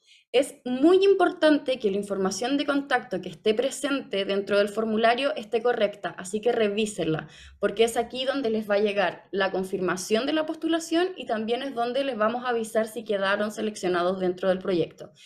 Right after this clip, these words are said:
Entonces, en el email ponen el mail del encargado del proyecto y en el teléfono también ponen el celular del encargado del proyecto y de la persona que va a ser responsable finalmente de la postulación y de avisar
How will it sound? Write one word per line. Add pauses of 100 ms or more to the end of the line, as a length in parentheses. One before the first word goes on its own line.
(280)
Entonces,
en
el
email
ponen
el
mail
del
encargado
del
proyecto
y
en
el
teléfono
también
ponen
el
celular
del
encargado
del
proyecto (300)
y
de
la
persona
que
va
a
ser
responsable
finalmente
de
la
postulación
y
de
avisar